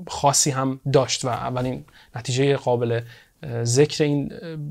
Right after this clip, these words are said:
داستانی که دارم خدمتتون عرض می‌کنم این هست که وقتی که شرکت ویتاگراف فیلم می‌ساخت یا حق امتیاز پخش یک فیلم رو می‌خرید، اون حق امتیاز مال اون بود و اون نمایندگی هم در اروپا خب، اه،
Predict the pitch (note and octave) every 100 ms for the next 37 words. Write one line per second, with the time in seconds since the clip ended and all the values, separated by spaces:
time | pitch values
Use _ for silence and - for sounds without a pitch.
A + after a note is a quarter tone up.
0 | D#3+ C3+ B2 - D3+ D3 C3 B2 B2 C3+
1 | B2+ A#2+ B2+ B2+ B2 B2 C#3 D3+ E3+ E3
2 | E3 - F3 - - C3 - F3 - C#3
3 | B2 - B2+ B2 A#2 B2+ B2+ A#2+ - E3
4 | C#3+ A2+ B2 B2 C#3+ - - _ _ C3
5 | A#2+ A#2 A2+ - - - - B2+ C3 B2+
6 | - - D3 B2 C#3 C3+ C#3+ D3 D#3+ -
7 | C#3 - C3 B2 A#2+ A#2 C3+ C3 D3 D#3+
8 | - - _ F3+ F#3+ D3+ D3 C3+ B2 A#2+
9 | D#3+ D#3+ D3+ D3+ D#3+ E3 D3+ D3 C3 C3+
10 | C#3+ D3 C#3+ B2+ C3 A#2+ B2+ D3 D3+ C3+
11 | B2 B2+ A#2+ C3+ C#3+ - _ _ _ -
12 | C3+ B2+ -